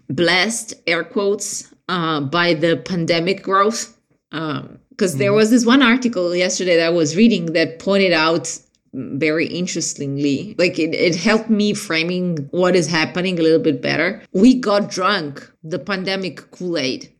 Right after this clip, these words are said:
Speaker 1: that things would be so completely different. Nobody
Speaker 2: Yeah.
Speaker 1: would go back at doing what they were doing. Uh, this means online shopping. This means, um,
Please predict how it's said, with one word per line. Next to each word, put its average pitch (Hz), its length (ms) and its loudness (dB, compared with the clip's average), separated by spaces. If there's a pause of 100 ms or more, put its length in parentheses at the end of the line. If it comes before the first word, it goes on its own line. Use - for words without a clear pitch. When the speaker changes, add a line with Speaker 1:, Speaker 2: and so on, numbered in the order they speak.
Speaker 1:
that 196 320 -4 (140)
things 214 720 2
would 175 260 -2
be 185 500 -8
so 294 580 -2
completely 240 560 0
different. 151 680 -8
Nobody 240 520 2
Speaker 2:
Yeah. 202 80 2
Speaker 1:
would 208 180 0
go 190 340 4
back 170 540 -2
at 175 460 -4 (200)
doing 170 340 -4
what 151 180 -2
they 143 100 0
were 90 160 -6
doing. 82 360 -12 (180)
Uh, 151 300 0
this 196 300 0
means 185 520 -4
online 190 520 0
shopping. 202 960 2
This 165 300 0
means, 170 760 -6
um, 156 800 -2